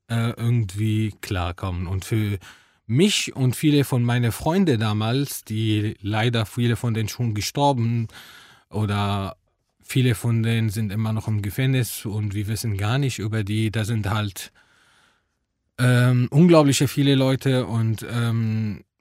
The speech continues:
in dem Moment damals hatten wir, es war irgendwie relativ egal, was mit uns passiert. Es war uns wichtig, dass auch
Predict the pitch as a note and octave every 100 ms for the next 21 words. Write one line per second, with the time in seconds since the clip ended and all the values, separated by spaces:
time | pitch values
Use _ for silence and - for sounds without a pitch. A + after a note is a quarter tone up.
0 | _ - A#2+ C3+ F3+ F3+ F3 F3 - D3
1 | D#3 D#3+ D#3 - C#3+ - C#3+ C3 C#3 C3+
2 | C3+ C3 - - D3 C3+ C#3+ C#3+ B2 C3
3 | B2 D3 E3 E3 D#3 - - - A#2 B2
4 | C3 D#3+ D3 C3+ A#2 B2+ C3+ - B2+ A2
5 | - C3 C3 A#2+ - B2 G#2 A#2 - A2+
6 | A2+ - A#2+ A2+ - G#2+ G2 - - -
7 | _ _ _ - C#3+ E3+ - -